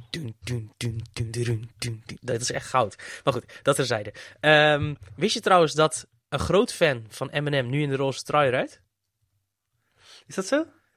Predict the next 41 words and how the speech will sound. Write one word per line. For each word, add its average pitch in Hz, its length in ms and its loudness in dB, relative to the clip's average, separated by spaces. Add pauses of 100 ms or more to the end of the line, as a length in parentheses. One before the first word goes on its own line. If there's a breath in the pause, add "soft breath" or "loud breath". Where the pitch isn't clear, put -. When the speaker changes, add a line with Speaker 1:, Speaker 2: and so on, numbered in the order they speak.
(160)
Speaker 2:
dat, - 180 -14
Speaker 1:
Ja, 160 120 4
nou 156 180 2
Speaker 2:
eh, 151 60 6
Speaker 1:
ja, 147 220 0 (440)
er 143 100 2
werd 156 320 0
een 147 100 -6
vrij 156 300 4
ridicule 180 520 0
vraag 190 300 4
gesteld 139 360 0
op 117 60 -6
de 123 60 -4
persconferentie, 127 1300 0
eh, 113 100 2
aan 117 260 -8
Thomas 143 300 0
of 127 100 -6
die 127 120 -10
van 120 120 -4
slagermuziek 117 800 0
hield. 117 380 -6 (600 soft breath)
Ehm, 113 520 -4
nee, 131 180 2
ik 151 80 0
moet 151 120 -2
goed - 160 -4
zeggen - 420 -6
dat 127 260 2 (280)
Nico 147 280 0
Dens 147 240 0
van 139 100 -4
slagermuziek 147 760 4
hield, 120 380 -2
hield, 127 360 -4
of 131 140 -6
hij 151 200 4
ook 156 200 0
van 139 320 0 (640 soft breath)
typische 131 640 0